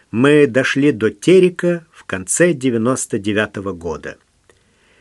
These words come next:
Я никогда не прекращал встреч с чеченцами, в том числе с теми, кого в России называют «боевиками». Я не прекращал связи с теми, кто был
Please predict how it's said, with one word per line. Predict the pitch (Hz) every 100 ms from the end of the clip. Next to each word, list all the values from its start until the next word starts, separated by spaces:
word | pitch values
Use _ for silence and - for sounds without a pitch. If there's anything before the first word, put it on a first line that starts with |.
| _
Я | 120 139
никогда | 143 151 180
не | 170
прекращал | 160 151 147 147 - 131 113
встреч | 95 - - 113 107 - -
с |
чеченцами, | - - 104 - 113 117 123 131 139 _ _ _
в | _ -
том | 123
числе | 117 123 123 113
с | -
теми, | - 135 151
кого | 160 110 110
в | 104
России | 107 - 131
называют | 131 113 110 123 123 123 - - _
«боевиками». | 80 113 101 95 82 113 123 131 139 _ _ _ _ _ _ _
Я | - 113
не | 123
прекращал | 123 131 135 135 - 170
связи | 160 - 131 151 123
с | - -
теми, | 147 170 165
кто | - 117
был | 104 139 127